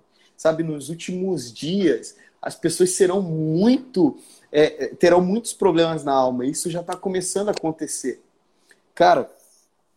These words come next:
nos últimos dias, as pessoas gritarão nas ruas por, pra que seja curada a sua alma. Cara, nos últimos dias, meu Deus, cara,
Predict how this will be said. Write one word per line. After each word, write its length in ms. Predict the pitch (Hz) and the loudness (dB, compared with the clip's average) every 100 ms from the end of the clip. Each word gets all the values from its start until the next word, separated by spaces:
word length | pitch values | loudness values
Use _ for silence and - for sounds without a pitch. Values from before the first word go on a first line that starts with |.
| _ _ - | _ _ -14
nos 240 | 151 175 | -10 -8
últimos 400 | 196 202 196 185 | -8 -8 -8 -8
dias, 240 | 147 190 170 | 0 0 0
as 120 | 170 | -4
pessoas 400 | - 180 180 175 | -4 -4 -2 -4
gritarão 680 | 143 196 202 196 170 160 196 | -4 -6 0 2 4 2 0
nas 240 | 185 147 | -4 -6
ruas 260 | 151 180 180 | -4 -6 -6
por, 240 | - 160 - - _ | -6 -8 -10 -20 _
pra 140 | 165 | 0
que 160 | 165 180 | 0 -2
seja 320 | 165 170 165 | -2 -2 -2
curada 480 | 175 180 151 165 170 | -4 2 4 2 0
a 40 | |
sua 280 | - - 143 | -6 -2 0
alma. 380 | 127 156 156 120 _ _ _ | 2 0 0 -10 _ _ _
Cara, 220 | 170 180 | -2 0
nos 240 | 165 156 | -2 -8
últimos 540 | 185 - 196 185 156 123 | -10 -10 -10 -8 -8 -10
dias, 500 | 131 175 143 139 - | -10 -8 -8 -10 -8
meu 200 | 139 160 | -4 -4
Deus, 300 | 120 113 - | -2 -4 -6
cara, 180 | - | -18